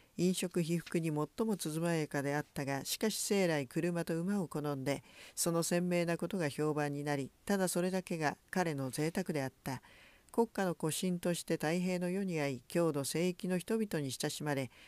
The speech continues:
その威信を尊敬された。年老いて在官のまま即居した。長子等は御教行為となり、中子順は函谷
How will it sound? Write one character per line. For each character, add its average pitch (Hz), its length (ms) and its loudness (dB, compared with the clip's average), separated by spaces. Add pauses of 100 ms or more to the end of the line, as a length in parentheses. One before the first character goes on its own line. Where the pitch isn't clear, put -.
そ - 160 0
の 185 100 2
威 180 60 2
信 175 340 -2
を 165 60 2
尊 151 220 -2
敬 151 220 0
さ 139 160 -2
れ 135 120 -4
た。 131 240 -6 (480)
年 170 260 0
老 170 80 2
い 156 60 0
て 147 140 -2
在 151 240 0
官 180 200 -4
の 180 120 -2
ま 170 120 -2
ま 165 160 0
即 214 240 -2
居 156 140 -2
し - 120 -4
た。 131 220 -4 (520)
長 233 160 4
子 208 180 -2
等 185 260 2
は 143 260 2
御 147 160 0
教 202 360 0 (300)
行 208 280 4
為 151 80 0
と 151 140 -2
な 147 120 0
り、 131 200 -4
中 190 220 4
子 - 180 -2
順 165 240 -2
は 131 140 -2
函 190 240 -2
谷 208 180 -4